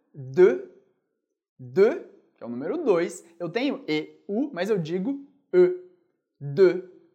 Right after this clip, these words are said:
Pode dizer que é o mesmo som. Então, de novo, je e de.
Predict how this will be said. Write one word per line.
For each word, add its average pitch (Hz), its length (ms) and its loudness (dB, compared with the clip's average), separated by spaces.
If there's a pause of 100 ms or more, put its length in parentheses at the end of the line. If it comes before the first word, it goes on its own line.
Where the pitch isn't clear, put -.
(200)
Pode 330 140 -2
dizer 196 160 0
que - 80 -8
é 269 60 -2
o 196 40 -6
mesmo 254 380 -4
som. - 340 -18 (180)
Então, 269 120 -2
de 262 140 2
novo, - 440 0 (160)
je 151 520 -2 (520)
e 190 320 -10 (280)
de. 139 560 -4